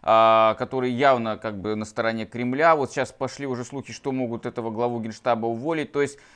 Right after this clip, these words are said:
иду-, и в, в Армении идёт борьба между силами Пашиняна, ну, грубо говоря, так вот, проевропейскими, если считать, э,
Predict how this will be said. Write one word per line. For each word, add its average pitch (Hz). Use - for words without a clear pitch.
иду-, 139
и 127
в, 127
в 123
Армении 180
идёт 180
борьба 127
между 117
силами 131
Пашиняна, 147
ну, 185
грубо 165
говоря, 117
так 95
вот, 92
проевропейскими, 117
если 98
считать, 92
э, -